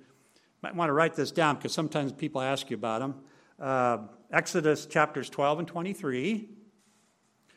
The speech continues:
Leviticus twenty-three, and that's how easy it is to remember, twelve and twenty-three, and then Leviticus twenty-three, and Numbers twenty-eight. You can find them reviewed there in the Old Testament. Exodus twelve is about Israel's observing of the Passover and Feast of Unleavened Bread,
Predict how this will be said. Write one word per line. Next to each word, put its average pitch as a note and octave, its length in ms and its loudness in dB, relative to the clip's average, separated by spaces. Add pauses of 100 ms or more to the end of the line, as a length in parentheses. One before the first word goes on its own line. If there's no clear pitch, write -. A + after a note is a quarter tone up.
(120)
Leviticus E3+ 520 6
twenty-three, B2+ 640 -6
and C#3+ 100 -6
that's D3 140 -6
how C3+ 180 -2
easy C#3+ 340 -4
it B2 60 -8
is C3+ 140 -6
to B2 140 -10
remember, A#2 480 -8 (100)
twelve D3 260 2
and C#3+ 80 -4
twenty-three, D3 440 -4
and B2+ 100 -4
then A#2+ 120 -4
Leviticus D3+ 420 -2
twenty-three, C3 500 -4 (260)
and D#3+ 160 2
Numbers E3 360 4
twenty-eight. C#3+ 640 -4
You B2 80 -10
can A#2+ 140 -10
find C3 280 -6
them A2+ 160 -6
reviewed A#2 480 -4
there F2+ 280 -10 (320)
in D3+ 100 0
the D#3 120 6
Old E3 160 10
Testament. - 440 -8 (800)
Exodus F3 360 2
twelve G3+ 280 10
is D#3 100 6
about E3 300 8
Israel's E3+ 440 6
observing E3+ 540 6
of D3 60 2
the C#3 80 0
Passover F3 600 2
and C#3+ 80 2
Feast E3+ 280 -2
of D3+ 100 2
Unleavened D#3+ 380 0
Bread, G3 340 -4